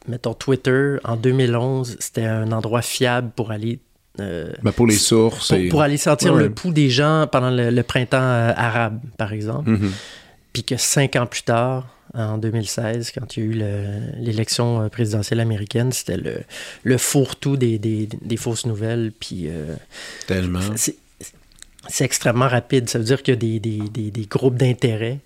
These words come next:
Speaker 1: euh, qui voient que là, il y a un potentiel, là, puis qui s'en vont le, l'infiltrer, là.
Speaker 2: Qui l'infiltrent
Speaker 1: Mm.
Speaker 2: et qui monopolisent aussi, euh,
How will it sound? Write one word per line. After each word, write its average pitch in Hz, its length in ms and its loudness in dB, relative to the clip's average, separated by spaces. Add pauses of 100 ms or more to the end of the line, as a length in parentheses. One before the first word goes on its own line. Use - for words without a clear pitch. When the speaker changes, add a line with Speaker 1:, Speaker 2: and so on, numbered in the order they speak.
(120)
Speaker 1:
euh, 107 240 -4
qui 107 720 -8 (420)
voient 117 440 2
que 120 140 -2
là, 113 220 2
il 117 80 0
y 127 40 2
a 107 80 2
un 107 80 -2
potentiel, 113 640 0
là, 107 120 -4
puis - 160 -14
qui - 60 -10
s'en 110 180 -4
vont 107 160 -8
le, 101 160 -6 (1000)
l'infiltrer, 120 600 0 (300)
là. 143 80 -2
Speaker 2:
Qui 120 140 2
l'infiltrent 131 400 4
Speaker 1:
Mm. 151 60 2
Speaker 2:
et 104 40 0
qui - 180 -2
monopolisent 101 720 -2
aussi, 104 400 0
euh, 90 560 -2